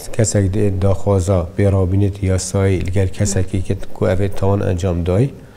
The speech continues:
و دی داخواست که کو سزا سر بته فرض کرنه، اگر سکالاوی نشفهی به تحریری بد کو نویسان کر بده سکالا، او معنای داخوازا تعویض،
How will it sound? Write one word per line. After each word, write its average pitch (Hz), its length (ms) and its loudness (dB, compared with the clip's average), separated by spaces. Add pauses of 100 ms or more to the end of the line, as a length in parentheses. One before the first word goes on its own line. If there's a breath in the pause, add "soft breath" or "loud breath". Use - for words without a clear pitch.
(400 loud breath)
و 120 100 0
دی 107 160 0
داخواست 101 440 0
که - 80 -6
کو - 220 -6
سزا 107 320 0
سر 101 200 0
بته 101 420 0 (320)
فرض 104 340 0
کرنه، 101 440 2 (400 loud breath)
اگر 117 240 4
سکالاوی 117 520 4
نشفهی 101 640 2
به 92 180 -2
تحریری 104 500 2
بد 101 200 2
کو - 120 0 (140)
نویسان 101 580 4 (120)
کر 95 120 6
بده 92 200 2
سکالا، 90 580 2 (640 loud breath)
او 113 140 2
معنای 107 440 4
داخوازا 110 680 2
تعویض، 117 520 -2